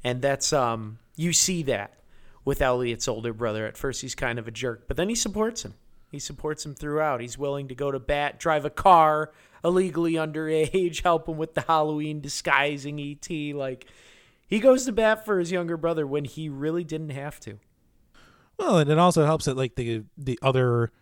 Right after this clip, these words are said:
Speaker 2: kids in the <laughs> Taylor family are really cute. I mean, we've got Henry Thomas as Elliot, the main character, and also a,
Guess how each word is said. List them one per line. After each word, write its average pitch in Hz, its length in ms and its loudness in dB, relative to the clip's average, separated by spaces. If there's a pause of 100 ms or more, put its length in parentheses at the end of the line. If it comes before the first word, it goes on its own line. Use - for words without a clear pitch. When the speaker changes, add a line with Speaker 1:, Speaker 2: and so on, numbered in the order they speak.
(500)
Speaker 2:
kids 131 340 2
in 123 80 0
the 120 80 -2
<laughs> - 0 -
Taylor 160 360 2
family 131 440 -2
are 117 100 0
really 143 300 4
cute. 165 380 -2
I 120 40 -4
mean, 135 160 -6
we've 131 180 -6
got 135 300 -2 (400)
Henry 160 300 4
Thomas 143 580 0
as 123 260 0
Elliot, 139 460 0
the 127 100 -6
main 117 240 -6
character, 139 440 -2
and 127 80 -6
also 139 460 4
a, 127 360 2